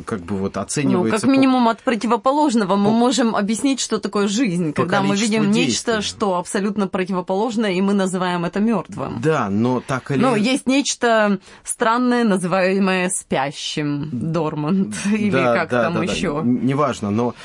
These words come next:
Speaker 1: но вот, например, э, вот вопрос жизни и смерти — это же ч-, это вот нам кажется, ну, так, ну, м, ну, мы понимаем, вот это растение умерло,
Speaker 2: Мгм.
Speaker 1: там это
Speaker 2: Мгм.
Speaker 1: животное умерло. А человек?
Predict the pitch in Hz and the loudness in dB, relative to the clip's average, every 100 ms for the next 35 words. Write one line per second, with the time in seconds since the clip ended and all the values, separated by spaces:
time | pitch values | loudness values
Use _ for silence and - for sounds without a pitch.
0 | - - 107 120 110 120 123 117 120 123 | -18 -4 -2 0 -2 -2 -2 -2 0 0
1 | 120 - 113 107 107 113 117 110 127 113 | 0 -4 -4 -4 -4 -4 -4 -2 -4 -2
2 | 135 117 120 110 135 131 123 117 104 104 | -2 0 -2 -2 -4 -4 -4 -4 -4 -4
3 | 104 - - 117 104 110 117 131 123 113 | -6 -6 -4 -6 -2 -4 0 -2 -2 -4
4 | 104 - 98 113 98 - 95 - 101 135 | -4 -6 -6 -4 -6 -8 -10 -6 -4 -6
5 | - 80 85 82 87 - 80 92 120 180 | -10 -14 -12 -10 -10 -10 -10 -6 -2 0
6 | 143 127 123 117 110 98 107 143 113 107 | 0 0 0 2 0 -2 -4 -4 -4 -4
7 | 117 107 107 107 175 147 95 101 113 - | -4 -2 0 0 0 -2 -4 -4 -4 -4
8 | 160 165 - 98 92 90 90 - - - | -4 -4 -4 -4 -4 -6 -8 -10 -20 -20
9 | - 107 - 120 117 107 76 - | -12 -10 -8 -6 -4 -6 -8 -16